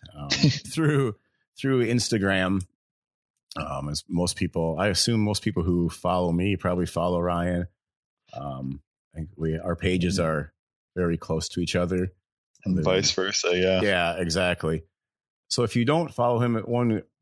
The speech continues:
Speaker 1: really good place is if you're listening to this and you just kinda wanna see what we're talking about, check him out, um, on Instagram at just Ryan Askren.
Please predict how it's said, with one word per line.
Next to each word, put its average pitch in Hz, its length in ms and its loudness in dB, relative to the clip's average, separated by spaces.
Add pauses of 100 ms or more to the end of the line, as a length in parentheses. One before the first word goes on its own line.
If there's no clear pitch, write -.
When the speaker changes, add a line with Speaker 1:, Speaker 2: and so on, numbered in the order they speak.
(180)
Speaker 1:
really 101 160 0
good 95 180 0
place 101 280 0
is 87 180 -2 (120)
if 87 160 -12
you're 90 100 -2
listening 90 420 -2
to 85 60 -4
this 85 160 -4
and 87 80 -8
you 85 60 -4
just - 100 -8
kinda 90 140 -4
wanna 85 200 -4
see 92 640 -2 (280)
what 98 120 -2
we're 90 100 -2
talking 90 360 0
about, 82 220 -2
check - 200 -4
him 101 100 -2
out, 98 280 -2 (480)
um, 78 360 -4
on 85 220 -2
Instagram 82 580 0
at 73 180 -4 (140)
just - 240 -6
Ryan 85 300 -2
Askren. 95 640 -2